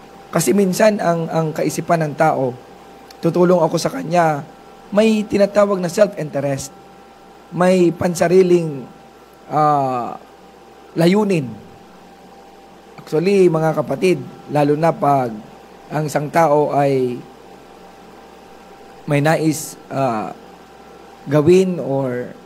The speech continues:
sundin sa ating pong mga pansarili, gagawin niya ang lahat para makuha niya lang yung bagay-bagay na o magpakita siya ng magandang loob, tutulungan niya, gabayan niya, lahat-lahat.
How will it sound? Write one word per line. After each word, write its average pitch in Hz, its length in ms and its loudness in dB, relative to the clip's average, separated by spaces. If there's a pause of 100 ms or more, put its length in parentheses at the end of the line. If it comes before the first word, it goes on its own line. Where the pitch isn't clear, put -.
sundin 156 720 0
sa 120 240 -4
ating 143 320 -6
pong 147 320 2
mga 123 480 -8 (400)
pansarili, 175 720 2 (320)
gagawin 175 400 2
niya 185 160 0
ang 160 100 -2
lahat 156 300 -2
para 143 240 -4
makuha 151 400 -4
niya 143 160 -4
lang 151 160 0
yung 123 320 -4 (640)
bagay-bagay 147 800 2
na 123 400 -10 (880)
o 139 80 -8
magpakita 139 480 -6
siya 139 160 -4
ng 135 140 -6
magandang 127 420 -4
loob, 180 240 0 (1120)
tutulungan 147 560 0
niya, 214 320 0 (240)
gabayan 202 320 -6
niya, 190 240 -4
lahat-lahat. 185 560 -2